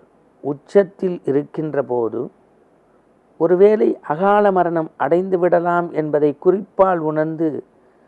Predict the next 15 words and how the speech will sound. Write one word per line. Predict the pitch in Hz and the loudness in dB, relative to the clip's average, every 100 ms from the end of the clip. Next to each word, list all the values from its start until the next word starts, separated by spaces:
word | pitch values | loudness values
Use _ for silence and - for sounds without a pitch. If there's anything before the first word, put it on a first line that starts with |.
| _ | _
அதற்கு | - 151 180 175 - 180 | -4 4 4 4 -2 -2
பின் | - 214 220 | -2 -4 -4
அந்த | 156 156 147 | -4 -2 -2
குடும்பத்திலிருந்து | 143 160 190 190 180 - 170 170 175 196 196 | -2 0 0 2 0 0 -4 -2 -2 -2 0
ஒருவர் | 180 156 156 147 | 2 4 4 2
இந்த | 151 139 | -2 -2
துறைக்கு | 131 - 160 185 - 180 | -2 2 2 0 -2 0
வர | 143 151 | 2 2
வேண்டும், | 175 175 160 156 - - _ _ _ _ _ _ _ _ _ _ _ - | 0 -4 -6 -8 -8 -16 _ _ _ _ _ _ _ _ _ _ _ -2
அவருடைய | 147 175 180 170 165 160 | 4 6 6 4 4 4
இசையும் | 165 165 208 208 226 208 | 2 2 4 4 2 0
மின்னி | 170 180 196 | 0 2 2
மிளிரும் | 170 170 185 196 190 | 4 4 4 2 0
என்பதை | 175 165 165 180 180 | 0 0 2 2 2
குறிப்பால் | 170 175 - 196 190 196 | 0 0 2 4 6 6